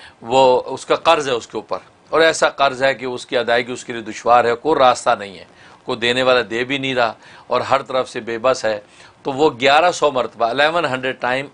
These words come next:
after ईशा या फत्ताहू का विर्द करे और अव्वल आखिर जो सौ मरतबा दुरूद शरीफ पढ़े। शॉर्ट दुरूद भी पढ़ सकता है, सल्लल्लाहु अला मुहम्मद व आलिहि वसल्लम, ये भी पढ़ सकता है।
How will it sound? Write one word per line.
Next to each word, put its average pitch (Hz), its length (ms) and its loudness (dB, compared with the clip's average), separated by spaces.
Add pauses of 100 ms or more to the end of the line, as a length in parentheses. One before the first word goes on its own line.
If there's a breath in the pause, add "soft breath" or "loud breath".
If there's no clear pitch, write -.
after 135 340 4
ईशा 127 320 -2 (420 loud breath)
या 123 220 2
फत्ताहू 123 480 0
का 110 120 -6
विर्द 110 260 -8
करे 139 280 0 (360 loud breath)
और 131 100 2
अव्वल 143 380 2
आखिर 131 260 2
जो 135 160 -4
सौ 156 340 4
मरतबा 131 320 -4
दुरूद 113 240 -10
शरीफ - 240 -16
पढ़े। 85 140 -10 (880 loud breath)
शॉर्ट 127 300 4
दुरूद 139 240 -6
भी 143 100 -8
पढ़ 143 180 0
सकता 143 340 0
है, 139 80 4
सल्लल्लाहु 131 640 2
अला 131 200 4
मुहम्मद 127 520 -4
व 123 140 0
आलिहि 123 240 2
वसल्लम, 117 440 -8
ये 123 100 -8
भी 120 80 -14
पढ़ 113 180 -6
सकता 117 320 -10
है। 117 100 -8